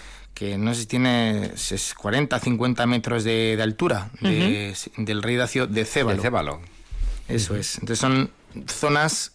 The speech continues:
Speaker 1: eh, o lugares que otros países, pues, no, no tienen, ¿no? Y que es algo característico de, del país.
Speaker 2: Y a estas zonas, pues, la estatua y todo eso, ¿hay que llegar en barco? ¿Se puede llegar por otra vía?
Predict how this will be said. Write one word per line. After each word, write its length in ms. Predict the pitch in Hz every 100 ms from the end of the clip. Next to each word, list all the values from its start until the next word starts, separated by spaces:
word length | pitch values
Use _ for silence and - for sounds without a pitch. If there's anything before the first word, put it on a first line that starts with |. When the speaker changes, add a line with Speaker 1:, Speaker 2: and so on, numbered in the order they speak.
| -
Speaker 1:
eh, 180 | 117 113
o 100 | 117
lugares 520 | 120 117 135 160 165
que 180 | - 113
otros 300 | 113 131 -
países, 440 | 123 131 - 139
pues, 160 | - 117
no, 440 | 113 113 107 101 92 - - - - -
no 200 | - 131
tienen, 300 | 113 113 104
¿no? 120 | 113 175
Y 80 |
que 120 | 147 117
es 100 | 117
algo 180 | 113 113
característico 760 | 120 113 - 117 - 120 131
de, 360 | 120 107 101 101
del 140 | 101
país. 380 | 98 101 101 -
Speaker 2:
Y 140 | 233 202
a 140 | 185
estas 280 | 196 - 226
zonas, 320 | - 214 214
pues, 140 | - 165
la 60 | 156
estatua 380 | - 175 185
y 20 | 185
todo 180 | 180 175
eso, 200 | 190 -
¿hay 140 | 180 202
que 120 | 233
llegar 260 | 220 202
en 160 | 208 202
barco? 280 | 208 220 233
¿Se 120 | 185
puede 240 | - 208
llegar 380 | 202 160 160 160
por 460 | - 165 156 151 151
otra 200 | 160 160
vía? 300 | 156 147 135